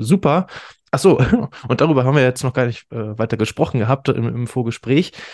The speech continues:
Äh, aber normalerweise bringt der, äh, Interviewgast, äh, mir auch noch zum Ende eine Challenge mit,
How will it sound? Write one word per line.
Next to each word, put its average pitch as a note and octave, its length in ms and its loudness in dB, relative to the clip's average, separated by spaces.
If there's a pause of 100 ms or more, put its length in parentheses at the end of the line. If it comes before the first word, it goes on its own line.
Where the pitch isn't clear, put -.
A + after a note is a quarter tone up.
(120)
Äh, C3+ 160 0
aber D3 220 0
normalerweise C#3+ 600 0
bringt F#3+ 300 -4
der, D#3+ 320 -2
äh, B2 100 -6
Interviewgast, E3+ 880 -4
äh, D3 120 -4
mir F#3 560 2 (320)
auch C#3 180 -4
noch D3 120 -4
zum C#3+ 280 -2
Ende F3 400 4
eine B2+ 220 2
Challenge D#3+ 420 0
mit, C#3+ 240 -2